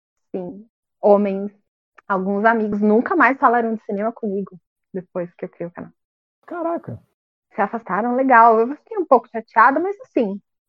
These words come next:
Speaker 1: né, vida que segue.
Speaker 2: É, eu não sei, ó, eu tenho, eu tenho opinião muito particular sobre isso. Eu acho que se você tá fazendo algo E se algo te faz bem, tá te trazendo algum grau de sucesso, e por algum acaso, algum, entre aspas, amigo se afastou disso, eu, na verdade, eu agradeço.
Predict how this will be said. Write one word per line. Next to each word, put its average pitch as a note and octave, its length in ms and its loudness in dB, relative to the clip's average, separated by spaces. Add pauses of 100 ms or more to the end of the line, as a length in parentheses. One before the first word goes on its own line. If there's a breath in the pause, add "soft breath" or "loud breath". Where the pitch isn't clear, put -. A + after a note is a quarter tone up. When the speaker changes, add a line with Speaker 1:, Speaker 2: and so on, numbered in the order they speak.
(140)
Speaker 1:
né, G3+ 440 -4 (280)
vida C4+ 300 2
que - 120 -20
segue. F3 340 -4 (420)
Speaker 2:
É, F#3+ 160 6
eu A3 60 4
não B3 80 -2
sei, D3+ 200 0
ó, B2+ 60 4
eu D#3+ 120 2
tenho, F3 240 -6
eu D#3+ 80 -8
tenho F#3+ 160 -4
opinião F#3+ 380 2
muito G3 220 -4
particular F3+ 400 -4
sobre E3 320 -4
isso. G#2+ 200 -12
Eu A#2+ 60 -4
acho B2 180 -8
que - 100 -20
se D#3 100 -8
você C#3 220 -6
tá G3 100 -14
fazendo F#3 400 -2
algo A2+ 560 0 (380 soft breath)
E B2+ 40 -2
se - 140 -6
algo C#3+ 240 4
te - 100 -12
faz B2 280 -2
bem, A2 420 -2
tá B2+ 120 -2
te - 140 -20
trazendo A#2 360 -2
algum D3+ 360 -2
grau C#3 300 0
de A2 80 -8
sucesso, - 840 -4
e C3 40 -4
por D3+ 200 -4
algum E3 160 2
acaso, A#2 500 -2
algum, C3 400 2
entre C3 300 0
aspas, A#2 380 0
amigo B2 680 0 (400)
se D3+ 80 2
afastou D3+ 400 2
disso, B2+ 640 0
eu, D#3 140 6
na G3 100 -2
verdade, E3+ 340 2
eu G#3 60 4
agradeço. G#3 600 2